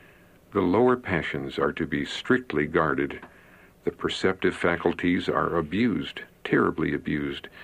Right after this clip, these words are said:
when the passions are allowed to run riot. When the passions are indulged, the blood,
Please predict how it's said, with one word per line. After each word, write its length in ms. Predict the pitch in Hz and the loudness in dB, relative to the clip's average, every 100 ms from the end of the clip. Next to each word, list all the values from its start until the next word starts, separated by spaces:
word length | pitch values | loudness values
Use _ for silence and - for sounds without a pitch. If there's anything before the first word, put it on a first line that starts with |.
| - - - | -20 -20 -6
when 180 | 90 82 | -2 0
the 80 | 78 | -2
passions 640 | - 98 95 - 85 82 | 0 0 0 -2 -2 0
are 180 | 82 82 | 0 2
allowed 440 | 78 73 71 69 - | 0 0 0 -2 -2
to 160 | 76 | -2
run 340 | 67 76 90 69 | 0 2 2 4
riot. 440 | 90 82 67 - - - - - - - - - | 2 2 -2 -6 -12 -18 -20 -20 -20 -20 -20 -6
When 200 | 85 87 | -2 0
the 80 | 87 | 0
passions 500 | 85 85 - 82 80 | 0 -2 0 -2 0
are 180 | 69 65 | 0 -2
indulged, 600 | 73 87 78 85 - - - - - - | 0 2 2 0 -2 -10 -16 -20 -20 -6
the 60 | 71 | -2
blood, 500 | 82 90 76 85 | 2 2 0 -2